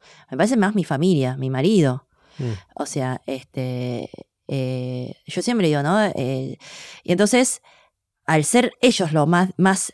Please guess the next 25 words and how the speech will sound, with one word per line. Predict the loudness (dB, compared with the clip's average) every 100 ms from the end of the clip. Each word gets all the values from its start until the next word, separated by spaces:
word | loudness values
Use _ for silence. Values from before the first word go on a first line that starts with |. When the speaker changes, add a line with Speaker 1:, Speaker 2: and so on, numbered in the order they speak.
| _
Speaker 1:
más | 0 2 4
difícil, | 2 2 0 0 -4 -4
¿entendés? | -6 -2 -2 -2 -6
Es | -6
como, | -2 0 -2 -6 _ -20 -20 -20 -20 -20 _ _ _ _ _ -4
no | -2
sé, | 0 -4
como, | -2 0 4 4 2
o | 0 -4 -8 _ _ -20 _ -4
sea, | -2
yo | 0 0
primero | 0 0 0
se | 0
me |
ocurre, | 0 0 0
es, | -4 -6 _
tengo | 0 2 2
que | 2
despedir, | -2 0 2 2 2
porque | 0 0
para | 0 0
mí | 0
una | 2 2
muerte | 2 2 0 -4 -6 -4
sin | -6 0 2 2 2 0